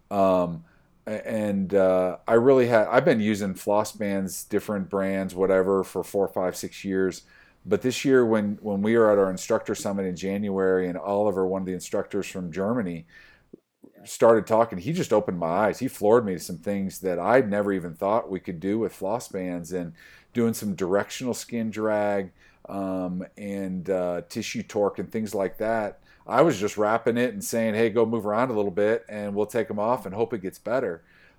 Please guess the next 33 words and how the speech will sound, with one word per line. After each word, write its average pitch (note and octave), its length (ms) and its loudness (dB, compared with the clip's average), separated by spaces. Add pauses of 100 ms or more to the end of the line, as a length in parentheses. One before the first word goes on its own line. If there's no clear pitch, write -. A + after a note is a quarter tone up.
(160)
Um, G2+ 520 -4 (160)
but C3+ 240 2
my C#3 120 2
favorite G#3 460 2
thing G#2 240 -4
that G#2 120 0
I'm G#2 140 -2
doing A2+ 220 -2
right G2+ 180 -4
now A#2 240 -4
with B2+ 160 -4
them G2+ 140 -6
is F#2+ 100 -8
that G2+ 200 -8
when G#2 160 -6
I C#3 140 -4
encounter D3+ 460 -6
any B2+ 200 -4
kind D3 200 -6
of A#2+ 80 -6
an A#2 60 -4
instability, A2 580 -4
maybe G#2 240 -2
it's A2 120 -12
the G2+ 100 -12
shoulder, A#2 360 -2
maybe A2 220 -6
it's G2+ 140 -12
the G2 80 -14
core A2+ 320 -2
or A2+ 40 0
the F#3 100 -10
trunk, G#2 440 -10